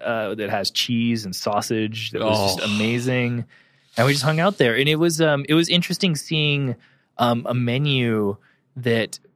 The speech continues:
Speaker 1: didn't feature all I P As.
Speaker 2: <laughs>
Speaker 1: You know?
Speaker 2: Yeah.
Speaker 1: That was one of the, there, there were two big takeaways that I noticed, um, from beer in Europe, um, namely in Amsterdam, which is where I s-, had more of it, uh, is the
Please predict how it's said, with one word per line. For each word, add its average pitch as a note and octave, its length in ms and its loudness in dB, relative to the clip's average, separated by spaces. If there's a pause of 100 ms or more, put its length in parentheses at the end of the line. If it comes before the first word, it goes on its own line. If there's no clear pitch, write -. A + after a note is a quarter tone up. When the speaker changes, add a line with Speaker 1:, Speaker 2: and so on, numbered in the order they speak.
(120)
Speaker 1:
didn't B2 360 -4
feature A2 640 -2
all G#2+ 340 0
I G#2 140 0
P G2 500 -4
As. - 160 -12
Speaker 2:
<laughs> C#3 100 0 (720)
Speaker 1:
You G2+ 80 -2
know? G2+ 340 2 (460)
Speaker 2:
Yeah. C3+ 300 4 (200)
Speaker 1:
That C3+ 140 6
was E3+ 140 2
one F#3+ 120 4
of F#3 60 2
the, D3+ 120 0 (140)
there, D3+ 240 4
there D#3+ 160 4
were F3+ 80 4
two A3+ 300 2
big D#3 400 0
takeaways C3+ 680 0
that A2 120 0
I A2 60 2
noticed, G#2 520 -2
um, G2 340 0
from G2+ 280 -2
beer G2+ 260 0
in F#2+ 140 -2
Europe, G2+ 380 -2 (340)
um, G2 320 0
namely A2 460 2
in F#2+ 80 -2
Amsterdam, F#2+ 400 -2
which F2+ 100 -6
is F#2 100 -10
where F#2 320 -4
I - 100 -8
s-, - 300 -6
had E2+ 300 -4
more E2+ 220 -4
of G#2 100 -2
it, C3+ 220 0 (400)
uh, G2+ 260 0
is B2+ 300 -2 (120)
the A2 600 -2